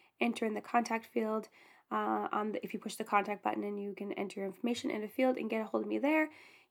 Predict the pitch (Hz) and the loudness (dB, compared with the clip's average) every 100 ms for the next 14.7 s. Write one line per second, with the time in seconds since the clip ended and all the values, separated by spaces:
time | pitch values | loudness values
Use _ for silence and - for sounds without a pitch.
0 | - 285 320 339 320 311 311 294 277 269 | 6 8 10 8 8 8 4 6 6 4
1 | 240 226 233 262 254 269 269 262 285 294 | 4 2 4 2 2 2 0 2 0 0
2 | 220 - - - 220 220 226 - 226 220 | -6 -10 -18 -2 0 2 0 -2 -2 -2
3 | 214 254 320 - 190 - 202 202 233 214 | 0 0 0 -4 -6 -6 -6 0 2 2
4 | 208 226 220 - 226 247 294 214 - - | 2 0 0 0 0 0 -2 -6 -6 -6
5 | - 262 285 - - - - - 254 254 | 2 4 4 0 -16 -14 -16 6 8 10
6 | - 262 285 - 294 277 277 - 269 262 | 10 8 8 4 4 6 6 8 8 8
7 | 254 - 240 - 240 233 233 240 226 - | 4 6 8 8 4 0 2 0 2 2
8 | 233 - - - 226 226 240 240 277 302 | 0 0 -8 -4 -2 0 2 6 6 6
9 | - - - - - - _ - 254 269 | 0 -8 -12 -20 -20 -20 _ 2 4 4
10 | - - 294 294 294 - 247 247 247 247 | 4 6 8 8 4 4 6 6 4 4
11 | 254 277 - 226 - _ - 214 208 208 | 2 -2 -8 -10 -10 _ -4 2 4 4
12 | 214 233 247 - 247 233 247 285 - _ | 2 0 -2 -2 0 2 2 0 -8 _
13 | _ - 233 247 233 190 - - - - | _ 0 2 2 4 4 2 0 -10 2
14 | 294 294 - 285 277 269 - | 4 4 4 4 4 0 -8